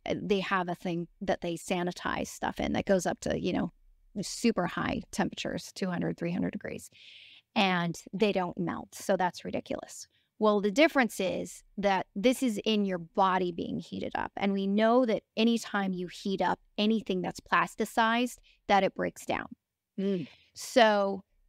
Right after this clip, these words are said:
Speaker 1: heating something up in, you know, a, a medical device that's meant to get bacteria off versus heating something up in soft tissue that's inside your body is completely different
Speaker 2: Mm-hmm.
Speaker 1: and has never been tested. But what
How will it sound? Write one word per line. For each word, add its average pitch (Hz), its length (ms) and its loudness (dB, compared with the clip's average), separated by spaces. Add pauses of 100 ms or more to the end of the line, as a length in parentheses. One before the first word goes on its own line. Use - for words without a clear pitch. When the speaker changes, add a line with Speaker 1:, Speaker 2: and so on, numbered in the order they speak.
(300)
Speaker 1:
heating 294 340 6
something 226 420 2
up 196 220 0 (100)
in, 180 420 -2 (320)
you 196 100 -2
know, 175 260 0
a, - 220 0 (640)
a 196 80 0
medical 190 680 0 (1080)
device 185 520 2
that's 180 220 -2
meant 185 200 -2
to 170 260 -2 (120)
get - 160 2
bacteria 202 500 2
off 175 260 -2 (200)
versus 190 380 -4
heating 202 240 -2
something - 440 -2
up 185 180 2 (100)
in 180 160 0
soft 165 280 -2
tissue 180 340 -2
that's - 200 -6
inside 180 360 -2
your - 100 -6 (140)
body 277 520 4 (320)
is - 100 -10
completely 185 600 -2
different 220 320 -2
Speaker 2:
Mm-hmm. - 80 -2
Speaker 1:
and 196 80 0
has 196 160 -2
never - 220 -2
been - 160 -2
tested. - 520 -8 (680)
But - 160 4
what 196 280 2